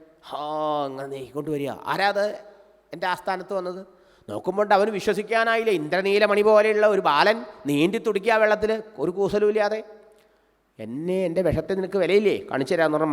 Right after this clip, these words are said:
മർമ്മം നോക്കി ഒരു കൊത്തു കൃഷ്ണനെ. കൃഷ്ണന് പാമ്പ് കടിച്ചാൽ വല്ലതാവുമോ? അന്ന് പൂതന കൊണ്ട വെ-, ആ വ-, വിഷം ആദ്യം ആറാം ദിവസം, ജനിച്ച ആറാം ദിവസം കഴിച്ചിട്ടുണ്ടല്ലോ. ആ, കൃഷ്ണൻ കുടുകൂടാൻ ചിരിക്കുക,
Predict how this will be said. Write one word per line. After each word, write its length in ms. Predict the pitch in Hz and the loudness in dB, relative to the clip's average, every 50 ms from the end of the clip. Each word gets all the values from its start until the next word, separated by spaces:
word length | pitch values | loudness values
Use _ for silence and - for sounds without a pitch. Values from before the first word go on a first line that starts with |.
| 135 | 2
മർമ്മം 280 | 131 131 131 135 151 156 | 2 2 2 0 0 0
നോക്കി 220 | 147 139 135 - | 0 0 0 0
ഒരു 80 | 143 135 | -2 -2
കൊത്തു 220 | 127 123 - - 127 123 | -2 -4 -6 -6 -8 -8
കൃഷ്ണനെ. 280 | 110 - 117 95 - - - - _ _ _ _ _ _ _ _ _ _ _ _ _ _ _ _ _ _ _ _ _ - | -8 -10 -10 -12 -12 -14 -20 -20 _ _ _ _ _ _ _ _ _ _ _ _ _ _ _ _ _ _ _ _ _ -14
കൃഷ്ണന് 280 | 123 - - 131 139 131 | -12 -12 -10 -10 -6 -6
പാമ്പ് 260 | 135 123 120 123 135 139 | -4 -4 -4 -6 -6 -8
കടിച്ചാൽ 240 | 127 123 - 147 135 | -8 -8 -8 -8 -8
വല്ലതാവുമോ? 480 | 120 120 135 139 123 135 143 143 120 101 95 - - - _ _ _ _ _ _ _ _ _ _ _ - | -6 -6 -6 -6 -6 -4 -4 -6 -6 -6 -8 -14 -20 -20 _ _ _ _ _ _ _ _ _ _ _ -16
അന്ന് 200 | - 107 110 123 - | -12 -10 -10 -8 -6
പൂതന 320 | - 117 113 120 123 127 143 | -4 -2 0 0 0 0 -2
കൊണ്ട 300 | 139 131 131 127 131 139 | -2 -2 -4 -4 -6 -6
വെ-, 220 | 139 127 113 - - - 113 | -4 -4 -4 -6 -8 -6 -4
ആ 100 | 120 127 131 135 131 131 135 - - - - - - | -2 -2 0 0 -2 -2 -4 -8 -12 -20 -14 -8 -6
വ-, 120 | 120 - - - | -6 -6 -6 -6
വിഷം 240 | 113 - 143 139 131 | -6 -4 -4 -2 -4
ആദ്യം 320 | 117 107 110 117 135 123 | -4 -4 -2 -2 0 0
ആറാം 240 | 113 110 113 127 135 | 2 2 2 0 0
ദിവസം, 300 | 135 139 - 135 143 135 - - - | 0 -4 -4 -6 -10 -10 -12 -8 -8
ജനിച്ച 240 | 117 113 107 - | -6 -6 -4 -4
ആറാം 220 | 139 117 113 120 131 | -4 -2 -2 -2 -4
ദിവസം 220 | 139 127 156 139 | -4 -6 -6 -4
കഴിച്ചിട്ടുണ്ടല്ലോ. 520 | 139 139 135 143 139 143 151 151 165 180 - - - - - - _ _ _ _ _ _ _ _ _ _ _ _ - | -2 -2 -2 -2 -4 -4 -4 -4 -2 -4 -4 -6 -8 -12 -20 -20 _ _ _ _ _ _ _ _ _ _ _ _ 0
ആ, 80 | 117 143 160 180 185 214 214 - - - - - - - - | 2 4 4 4 2 0 -4 -8 -16 -20 -20 -20 -14 -8 -8
കൃഷ്ണൻ 240 | 131 120 - 247 254 233 202 | -4 0 2 0 0 0 -2
കുടുകൂടാൻ 420 | 202 202 247 247 233 240 240 247 - | -2 0 0 2 2 2 0 0 -2
ചിരിക്കുക, 320 | 240 214 202 165 214 233 | -6 -6 -6 -2 2 2